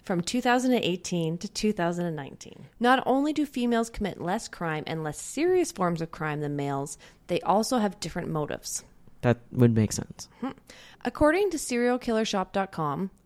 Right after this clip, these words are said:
Speaker 1: my fourth favorite website,
Speaker 2: Mm-hmm.
Speaker 1: financial gain is the most common motivation for female serial killers.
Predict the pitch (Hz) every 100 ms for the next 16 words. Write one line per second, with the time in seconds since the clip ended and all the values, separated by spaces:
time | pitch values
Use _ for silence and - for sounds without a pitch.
0 | _ _ _ _ _ - 180 175 175 165
1 | 170 156 - - - 220 - - - -
2 | - - _ - 254 247 247 233 285 381
3 | 320 214 180 180 - 190 196 190 185 226
4 | - 220 214 214 190 202 180 165 - 175
5 | 180 - 165 165 277 - 311 226 185 -
6 | - - -